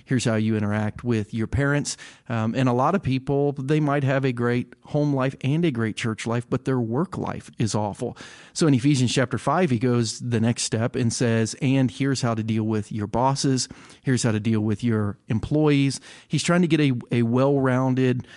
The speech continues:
fully functioning Christian at church and at home and in the world. And then in Ephesians six, he says, By the way, you're gonna have all these problems,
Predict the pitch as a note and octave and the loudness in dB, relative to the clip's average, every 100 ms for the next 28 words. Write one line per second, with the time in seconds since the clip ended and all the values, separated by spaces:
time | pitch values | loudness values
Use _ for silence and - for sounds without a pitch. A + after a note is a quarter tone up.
0 | - - - - D3+ D3+ D3+ D3+ C#3+ - | -20 -20 -16 -6 0 4 6 4 2 0
1 | C3+ C3+ - C3 A#2+ - C3 A#2+ - B2 | 0 0 0 2 2 0 -2 -2 0 0
2 | G#2 - - D#3 D3+ - - - - _ | 0 -4 -2 0 0 -2 -10 -12 -20 _
3 | A#2 G#2+ G#2 A#2 C#3 C3+ C3 - _ _ | -4 -4 0 2 4 4 2 -4 _ _
4 | _ _ - - C#3 C3+ A2+ B2+ C3+ C3 | _ _ -12 2 4 6 4 4 4 4
5 | B2 - A#2+ C#3 C3+ A2+ C#3 B2 G#2+ - | 2 0 4 6 4 4 2 0 0 0
6 | F3+ D3 A2+ - B2+ A2+ B2 A2 G#2+ B2 | 0 0 0 -4 -2 0 0 -2 -2 0
7 | C3 B2+ A#2+ A#2 A2 - - - - A#2 | 2 2 0 0 -2 -6 -20 -20 -10 -2
8 | A#2 G#2+ G#2 A2 A2 G#2 - A2+ G#2 G#2+ | 0 2 0 0 0 -2 -2 -2 -2 -2
9 | G2+ | -6